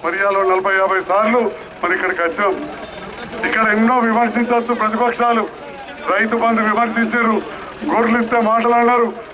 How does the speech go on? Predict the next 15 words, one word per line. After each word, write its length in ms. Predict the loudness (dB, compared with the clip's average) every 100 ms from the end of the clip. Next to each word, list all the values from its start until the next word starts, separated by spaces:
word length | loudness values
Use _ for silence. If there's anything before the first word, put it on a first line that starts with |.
| -20 -6
రైతు 260 | -2 0 0
బీమా 260 | 0 4 4
పెడితే 220 | 2 0
మాటలు 260 | 2 2 0
అన్నారు. 380 | 0 0 0 -2 -8 -16 -12 -2
కానీ 240 | 0 2 2
ఇవాళ 420 | 2 4 2 0 -4 -16 -18 -4
ప్రపంచమే 680 | -2 2 0 2 2 2 2 0 -4 -16 -10 -2
మన 100 | 0
పథకాలు 460 | 0 0 0 0 0
మెచ్చింది, 520 | -4 -4 -2 -2 -4 -8 -16 -18 -8 -2
కేసీఆర్ 500 | 0 2 4 4 4
గారు 200 | 2 0
చేసిన 320 | 0 0 2
పథకాలను 640 | 2 2 2 2 2 0